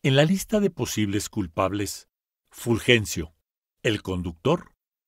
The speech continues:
tenía su nombre escrito, aunque con tinta más tenue que promesa de político en campaña.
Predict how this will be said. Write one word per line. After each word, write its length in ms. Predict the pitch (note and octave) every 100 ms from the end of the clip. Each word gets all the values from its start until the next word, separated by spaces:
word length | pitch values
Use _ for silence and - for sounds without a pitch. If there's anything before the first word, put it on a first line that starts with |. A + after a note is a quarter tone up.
| _
tenía 480 | A2+ G2+ G#2 A2 A#2+
su 240 | - A2
nombre 420 | G2 F#2 G2 F#2 F2+
escrito, 680 | - - E2 D#2+ - - _ _ _ _ _
aunque 340 | - F3+ E3+ E3
con 240 | F3 E3+
tinta 380 | F#3+ F#3 F3 F#3+
más 300 | E3+ D#3+ -
tenue 440 | D#3+ D3 C3 A#2+
que 160 | - G2
promesa 600 | - F2+ F2 G2+ - G#2
de 160 | F2 D#2+
político 720 | - F#2+ F2 - F#2+ - G2+
en 100 | G2
campaña. 680 | G#2+ G#2+ - B2+ B2 E2+